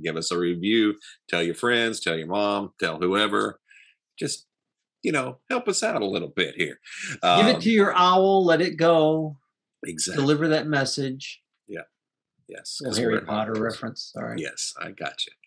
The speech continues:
Speaker 2: I'm reading Harry Potter.
Speaker 1: Ah.
Speaker 2: Never
Speaker 1: You know,
Speaker 2: read a
Speaker 1: uh,
Speaker 2: Harry Potter.
Speaker 1: let, let, let's talk about
Speaker 2: Very
Speaker 1: that real
Speaker 2: good.
Speaker 1: quick. I actually,
Speaker 2: Okay.
Speaker 1: um, I, I, I did not read the entire Harry Potter series.
Speaker 2: Uh-huh.
Speaker 1: Um, I got up, I think, to the
Speaker 2: <coughs>
Speaker 1: Half-Blood
Speaker 2: Excuse me.
Speaker 1: Prince.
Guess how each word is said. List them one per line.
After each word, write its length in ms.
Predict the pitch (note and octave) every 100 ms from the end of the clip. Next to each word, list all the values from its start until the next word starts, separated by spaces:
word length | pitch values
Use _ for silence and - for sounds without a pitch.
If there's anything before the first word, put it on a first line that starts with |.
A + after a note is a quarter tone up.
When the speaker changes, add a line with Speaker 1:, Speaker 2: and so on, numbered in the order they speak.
| D3
Speaker 2:
I'm 100 | D3+
reading 280 | D#3 D3 A#2+
Harry 220 | C3 A2
Potter. 460 | - G#2+ G#2+ G#2+ - _ _ _ _ -
Speaker 1:
Ah. 20 | - _ _ - -
Speaker 2:
Never 120 | E3+
Speaker 1:
You 60 | G3+
know, 160 | G#3+ C4
Speaker 2:
read 120 | E3+
a 20 |
Speaker 1:
uh, 20 | -
Speaker 2:
Harry 100 | - -
Potter. 260 | - A2+ G#3+
Speaker 1:
let, 140 | A3+
let, 200 | A3 G#3+
let's 140 | F#3 -
talk 200 | G#3+ G#3+
about 200 | F#3 C3
Speaker 2:
Very 120 | G2+
Speaker 1:
that 40 | F#2+
real 80 |
Speaker 2:
good. 60 | -
Speaker 1:
quick. 180 | F2 E2+
I 140 | G2
actually, 680 | - B2+ D3 - D3+ C#3+ C#3
Speaker 2:
Okay. 0 |
Speaker 1:
um, 400 | A2+ G#2+ G2+ G2+ _ A#2
I, 160 | G#2+
I, 280 | - A2 G2+ _
I 100 | A2 G2+
did 240 | C3 D3
not 200 | F3 A2+
read 220 | A#2 A2+
the 100 | A2+
entire 400 | G2+ - F#2 G2
Harry 220 | F#2+ G2 A2
Potter 300 | D#2+ D#2+ E2
series. 300 | - C#2+ C#2+
Speaker 2:
Uh-huh. 280 | - C3 D3+ - - F#2+
Speaker 1:
Um, 320 | F2+ F2+ F2+ F2
I 120 | F#2+
got 380 | F#2 G#2 G#2+ -
up, 220 | G2 G2
I 140 | F2 F2
think, 340 | - G#2+ G2+
to 80 | G#2
the 80 | F2
Speaker 2:
<coughs> 0 |
Speaker 1:
Half-Blood 480 | F2+ G#2+ - F#2 F2
Speaker 2:
Excuse 220 | - G2+
me. 60 | A2
Speaker 1:
Prince. 440 | G#2 - -